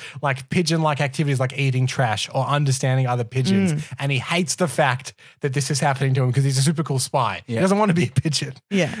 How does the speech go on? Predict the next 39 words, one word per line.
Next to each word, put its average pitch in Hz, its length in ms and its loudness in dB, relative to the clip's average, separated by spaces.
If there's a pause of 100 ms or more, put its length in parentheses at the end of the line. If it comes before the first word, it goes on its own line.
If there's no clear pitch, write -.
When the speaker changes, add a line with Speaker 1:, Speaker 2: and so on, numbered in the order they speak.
Speaker 1:
I 180 140 2
thought 208 240 2
those 175 320 4
little 180 180 2
moments 156 440 0
every 147 240 -2
now 135 160 2
and 131 100 2
then, 113 220 2
I 107 120 -2
thought 120 220 -2
were, 123 160 -2
I, 165 160 -6 (200)
I 202 100 -10
don't 196 60 -6
know, 196 100 -2
just 170 160 -8
had 233 100 -8
a 226 40 -12
lot 220 100 -8
of 208 200 -10
really 196 180 -2
charming, 175 400 -2
funny 180 260 -4
moments. 175 400 -6 (180)
Speaker 3:
So 151 100 -4
there's 135 220 0
a 151 40 0
lot 143 160 2
of 135 120 -2
humor 107 340 0
in 98 120 0
it 90 100 -4
for, 92 380 0
for 104 120 0
adult, 92 300 0 (220)
adults, 90 400 -2
you'd 87 120 -6
say? 82 140 -4